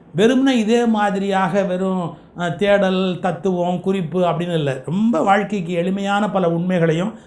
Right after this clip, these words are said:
அதுல வெளியிடணும். இப்ப பல பேரு தன்னை ரொம்ப அகங்காரமா எல்லாம் தெரிஞ்ச பெரிய மனுஷன்ற மாதிரி திமிரா பேசுவான். ஆனா அப்படியெல்லாம் இந்த உலகத்துல எவனுமே கிடையாது. இந்த சர்வஜன்னு ஒரு சொல் இருக்கு, அதாவது எல்லாம் தெரிஞ்சவன்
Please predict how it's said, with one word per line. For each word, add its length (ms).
அதுல 240
வெளியிடணும். 500
இப்ப 140
பல 240
பேரு 540
தன்னை 180
ரொம்ப 380
அகங்காரமா 960
எல்லாம் 640
தெரிஞ்ச 320
பெரிய 240
மனுஷன்ற 560
மாதிரி 440
திமிரா 440
பேசுவான். 460
ஆனா 260
அப்படியெல்லாம் 500
இந்த 140
உலகத்துல 340
எவனுமே 440
கிடையாது. 420
இந்த 180
சர்வஜன்னு 800
ஒரு 140
சொல் 280
இருக்கு, 400
அதாவது 280
எல்லாம் 600
தெரிஞ்சவன் 640